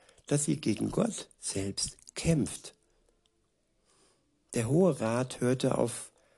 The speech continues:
Gamaliel. Man ließ die Apostel vorführen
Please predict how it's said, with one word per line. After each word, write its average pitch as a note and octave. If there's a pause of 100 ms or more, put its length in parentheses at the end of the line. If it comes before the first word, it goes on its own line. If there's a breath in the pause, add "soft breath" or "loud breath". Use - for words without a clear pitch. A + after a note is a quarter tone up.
(800 soft breath)
Gamaliel. G2+ (240)
Man C3+
ließ D3+
die -
Apostel C3 (160 loud breath)
vorführen B2+